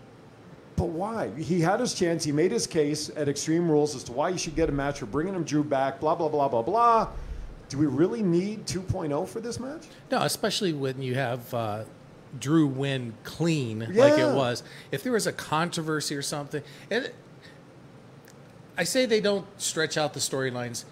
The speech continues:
Speaker 2: but they are stretching out the wrong ones.
Speaker 1: Oh, yeah.
Speaker 2: That, that have no relevance to why you're stretching this storyline out. It's like, okay, you lost, Claymore, one, two, three, clean.
Speaker 1: And especially with the rumor mill being that they're supposed to be building a story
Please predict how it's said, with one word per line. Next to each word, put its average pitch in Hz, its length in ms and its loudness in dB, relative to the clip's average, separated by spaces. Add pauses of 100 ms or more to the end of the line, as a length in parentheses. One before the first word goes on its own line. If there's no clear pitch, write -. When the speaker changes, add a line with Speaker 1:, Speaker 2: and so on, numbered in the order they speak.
(120)
Speaker 2:
but 165 140 -2
they 165 140 2
are 151 60 0
stretching 220 440 -4
out 185 180 -2
the 139 80 0
wrong 131 520 -2
ones. 135 520 -2
Speaker 1:
Oh, 120 200 2
yeah. 87 260 -6
Speaker 2:
That, 151 220 2 (260)
that 151 220 -2
have 165 240 -4
no 185 140 0
relevance 143 640 -2
to 131 340 -2 (300)
why 147 260 2
you're 175 180 -2
stretching 240 420 -2
this 135 220 -2
storyline 113 460 -2
out. 101 260 -8
It's 135 180 -6
like, 143 180 0 (320)
okay, 202 180 -2
you 165 160 -2
lost, 175 480 2
Claymore, 175 480 0
one, 139 180 -2
two, 143 220 -4
three, 180 340 0
clean. 180 640 -2 (800)
Speaker 1:
And 170 140 4
especially 202 580 4
with 160 220 4
the 156 60 0
rumor 147 260 0
mill 143 180 0
being 156 220 4
that 156 100 2
they're 151 100 2
supposed 160 300 0
to 160 60 2
be 151 40 2
building 151 280 2
a 131 40 -2
story 185 520 2